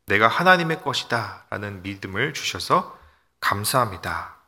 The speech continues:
그 선하시고 아름다운 하나님의 이름을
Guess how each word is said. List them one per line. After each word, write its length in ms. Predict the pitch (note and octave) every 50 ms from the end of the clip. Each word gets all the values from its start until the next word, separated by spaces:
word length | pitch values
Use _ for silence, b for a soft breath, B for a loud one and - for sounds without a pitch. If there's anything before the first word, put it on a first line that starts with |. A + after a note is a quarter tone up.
| _
그 100 | - -
선하시고 880 | G2 - - D#3 D3+ D3 C#3 - - G#2 - - A#2 F3 G3+ - B B B B B B B B
아름다운 680 | - F2+ G2+ A#2 B2 B2+ B2 A2+ G#2+ G2+ G2+ A#2+ C3 C3
하나님의 500 | A2+ C#3 C3+ C3 B2+ B2 A#2 G#2+ G#2 G2
이름을 480 | F#2 - F#2 F2 F#2 B2 F3 G#3+ -